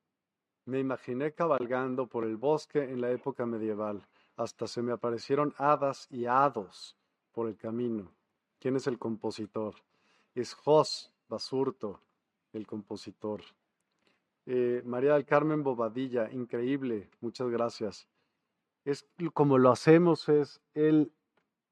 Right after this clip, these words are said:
él hace como una armonía con ciertas frecuencias que se le presentan, que se le dan, o que se las doy más bien, y él hace la armonía perfectamente,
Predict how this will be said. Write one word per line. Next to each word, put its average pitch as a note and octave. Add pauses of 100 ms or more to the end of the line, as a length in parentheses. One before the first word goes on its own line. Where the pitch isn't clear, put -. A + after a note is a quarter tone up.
(280)
él D3
hace D3+ (520)
como C3
una C#3+
armonía C3+
con A2+
ciertas C3
frecuencias B2+
que -
se A2+
le A2
presentan, C3+ (960)
que A#2+
se A2+
le A2
dan, C3+ (380)
o A#2
que A2
se G2+
las G2+
doy C#3
más A#2
bien, D3 (400)
y A#2+
él C3+ (420)
hace C3
la B2
armonía C3 (320)
perfectamente, A#2